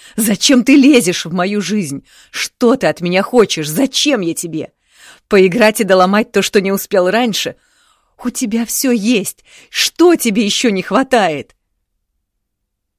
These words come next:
«Тебя», неожиданно тихо ответил мужчина. «У меня нет тебя,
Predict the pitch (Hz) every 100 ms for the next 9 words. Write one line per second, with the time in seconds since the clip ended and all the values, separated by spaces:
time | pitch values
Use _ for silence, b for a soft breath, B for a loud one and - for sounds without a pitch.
0 | _ _ _ _ _ - 190 147 139 131
1 | _ _ _ _ _ _ _ _ _ _
2 | _ _ _ 160 151 147 160 143 147 139
3 | 165 - 135 131 143 139 139 143 143 -
4 | 135 135 _ _ _ _ _ _ _ _
5 | _ _ _ _ _ _ _ - 156 151
6 | 156 151 165 160 _ _ - 147 143 143